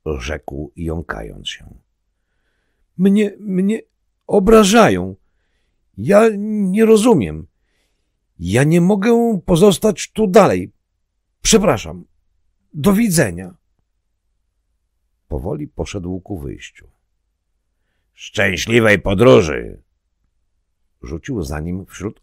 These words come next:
ogólnej ciszy Zabawa. "Tylko niech jegomość nie zamelduje po drodze w G P U, że tu piją koniak. Po takich materialistach można wszystkiego się spodziewać,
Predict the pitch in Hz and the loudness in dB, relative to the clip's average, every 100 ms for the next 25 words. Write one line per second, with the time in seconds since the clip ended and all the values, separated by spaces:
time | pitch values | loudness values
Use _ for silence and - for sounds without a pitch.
0 | - 76 67 73 80 65 60 - 71 76 | -14 -10 -8 -8 -8 -12 -14 -12 -10 -10
1 | 60 53 50 50 _ _ _ _ _ _ | -10 -16 -20 -20 _ _ _ _ _ _
2 | _ _ _ _ _ 107 120 113 - 69 | _ _ _ _ _ 2 4 2 -2 -4
3 | 76 87 87 95 90 95 98 92 101 87 | -4 -6 -6 -4 -4 -2 -4 0 -2 -2
4 | 87 90 - - - 95 101 107 101 92 | -6 -8 -12 -20 -8 -2 2 2 2 0
5 | 95 113 110 80 87 90 113 104 90 82 | 0 2 2 0 -4 0 0 0 -4 -2
6 | 98 - 104 - 78 80 113 _ _ _ | -4 -2 -4 -4 -8 -8 -10 _ _ _
7 | _ - 95 - 113 - 113 113 117 147 | _ -6 -4 -2 -4 -2 0 2 4 4
8 | 113 65 52 _ _ _ _ _ _ _ | 4 0 -8 _ _ _ _ _ _ _
9 | _ _ _ - 90 - 135 - - 90 | _ _ _ -4 0 2 0 -2 -8 -6
10 | 87 92 87 98 135 - - 50 - _ | -2 0 0 0 -2 -4 -6 -12 -14 _
11 | _ _ - 95 92 98 90 - 90 - | _ _ -8 -6 -4 -6 -8 -10 -12 -6
12 | 135 131 90 - 85 - 76 85 90 78 | -4 -4 -6 -8 -10 -10 -10 -6 -6 -6
13 | 82 92 - | -10 -16 -20